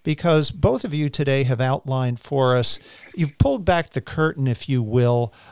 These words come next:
on some of the secrets of Silicon Valley. I mean, they're not secrets to you, Shlomi, or Sean, or to me,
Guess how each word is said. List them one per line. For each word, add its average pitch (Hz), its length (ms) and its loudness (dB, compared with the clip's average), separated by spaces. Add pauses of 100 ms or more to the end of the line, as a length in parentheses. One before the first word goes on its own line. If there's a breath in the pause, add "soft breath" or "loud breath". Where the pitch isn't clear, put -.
(160 soft breath)
on 156 140 0
some 202 220 0
of 165 60 -4
the 135 60 2
secrets - 580 -2
of 131 120 -2
Silicon 135 560 0
Valley. 113 460 -2
I 135 80 -2
mean, 160 160 4
they're 156 100 2
not 170 260 4
secrets 151 540 -2
to - 160 -2
you, 135 340 4
Shlomi, 131 800 0
or 123 160 -2
Sean, 127 600 2
or 123 180 -4
to - 180 -4
me, 151 360 2